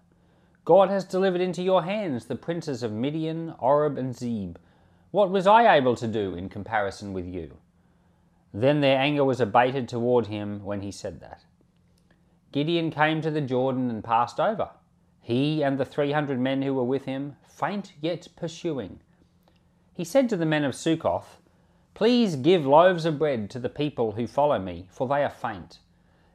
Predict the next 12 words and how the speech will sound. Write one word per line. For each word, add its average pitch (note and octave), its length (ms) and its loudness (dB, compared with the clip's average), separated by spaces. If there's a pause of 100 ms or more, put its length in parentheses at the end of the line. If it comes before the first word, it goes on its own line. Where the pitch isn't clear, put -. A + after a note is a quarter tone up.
and A#2 140 -2
I D3+ 160 6
am D#3 80 -2
pursuing D#3 520 -2
after C3 300 2
Zebah C#3 640 4
and A2+ 180 -6
Zalmunna, A#2+ 720 2
the G2+ 80 -6
kings C3 320 -4
of A#2 80 -4
Midian." A2 540 -6